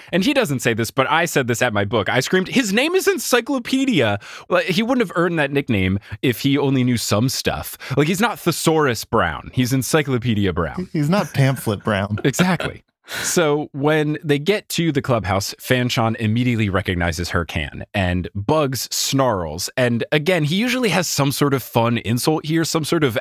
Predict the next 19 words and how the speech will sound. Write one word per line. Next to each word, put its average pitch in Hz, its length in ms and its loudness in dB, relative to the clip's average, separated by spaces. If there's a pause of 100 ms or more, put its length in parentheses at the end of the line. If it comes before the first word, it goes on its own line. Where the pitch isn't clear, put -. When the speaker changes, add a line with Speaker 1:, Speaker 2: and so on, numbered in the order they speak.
Speaker 1:
actually 139 560 2
good 117 380 0
dig, 110 360 2 (240)
but 127 120 2
he 240 160 0
says, 196 360 0 (260)
"Look 160 300 0
what's 320 280 -2
come 214 320 0
down 180 260 2
the 139 80 2
beanstalk. 104 880 -2 (260)
Make 208 360 0
like 262 160 0
a 208 80 2
bumblebee 143 640 0
and 117 260 -2
buzz 117 260 2
off." 95 440 -2